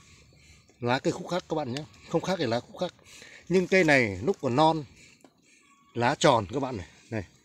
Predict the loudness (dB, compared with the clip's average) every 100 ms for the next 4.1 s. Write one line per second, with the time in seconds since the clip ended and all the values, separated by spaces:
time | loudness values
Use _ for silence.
0 | -20 _ _ _ -2 0 0 -2 -4 -6
1 | -8 -12 -18 _ _ -2 0 0 0 -2
2 | -6 -10 -6 -2 -2 4 4 4 -2 -8
3 | _ _ _ _ _ _ -6 -4 -4 -6
4 | -10